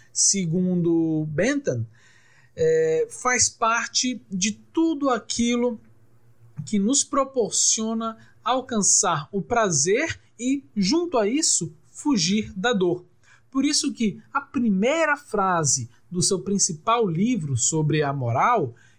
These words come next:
que é o, a, sobre a legislação e os fundamentos da moral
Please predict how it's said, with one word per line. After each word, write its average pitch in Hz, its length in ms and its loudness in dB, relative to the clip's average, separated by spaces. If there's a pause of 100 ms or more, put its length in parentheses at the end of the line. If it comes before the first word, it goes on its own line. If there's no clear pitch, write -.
(160)
que 156 120 -4
é 151 120 2
o, 147 260 2
a, 135 160 0
sobre 151 240 0
a 143 40 0
legislação 151 840 2
e 180 40 0
os 160 100 -2
fundamentos 156 460 0
da 139 120 -2
moral 147 460 2